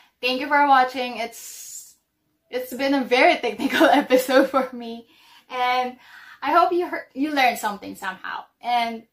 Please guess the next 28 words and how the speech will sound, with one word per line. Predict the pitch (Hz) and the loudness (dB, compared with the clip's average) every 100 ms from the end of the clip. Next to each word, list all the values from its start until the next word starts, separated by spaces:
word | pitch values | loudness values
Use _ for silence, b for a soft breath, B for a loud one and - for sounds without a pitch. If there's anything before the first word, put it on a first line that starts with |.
| _ b b b b b | _ b b b b b
again, | 262 294 330 339 320 | -4 0 2 0 -2
if | 254 - | -6 -4
you're | 311 302 | -2 4
watching | 330 359 339 | 4 4 -2
on | 320 | -2
Fa-, | 302 254 - | -4 -8 -6
on | 254 254 | -4 -2
YouTube | 254 247 247 233 | -4 -6 -8 -8
right | 226 214 | -8 -8
now, | 220 220 | -6 -6
please | 220 320 359 381 | -6 -2 -2 0
like | 262 370 - | 0 0 -2
and | 233 | -4
subscribe. | 370 427 - 311 302 302 294 - | -6 -6 -8 -2 0 -2 -6 -10
If | 349 370 262 | -10 -8 -10
you | 269 277 | -10 -10
are | 262 233 240 | -6 -6 -4
listening | 254 277 262 240 | -8 -8 -8 -8
on | 220 | -8
your | 190 | -12
favorite | 190 233 226 233 226 | -12 -12 -8 -10 -6
podcast | 226 208 208 202 208 - | -6 -6 -8 -12 -12 -14
channel, | 208 196 202 196 | -12 -10 -12 -12
I | |
would | 196 196 | -12 -10
love | 190 190 196 220 233 208 - | -10 -8 0 4 4 2 -12
to | 185 | -16
hear | 185 160 147 | -14 -14 -14